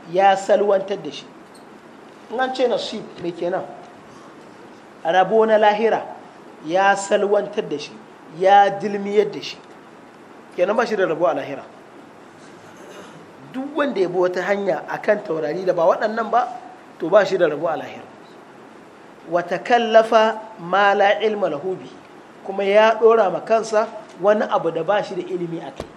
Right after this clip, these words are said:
Kenan sai dai shaci faɗi. Intaha, karatun ya ƙare. Abin da ya ciro daga Bukhari ya ƙare. Wannan a babun neman ilimi haka ake yi. In ka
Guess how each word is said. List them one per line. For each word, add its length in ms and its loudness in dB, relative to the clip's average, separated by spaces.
Kenan 260 -2
sai 180 2
dai 160 4
shaci 300 -6
faɗi. 220 -14
Intaha, 480 -6
karatun 420 -8
ya 120 -10
ƙare. 280 -10
Abin 300 0
da 80 -2
ya 120 4
ciro 260 2
daga 160 -2
Bukhari 540 0
ya 140 -8
ƙare. 280 -8
Wannan 380 2
a 80 0
babun 400 2
neman 280 -4
ilimi 360 -6
haka 260 -6
ake 200 -8
yi. 140 -16
In 100 -6
ka 120 -10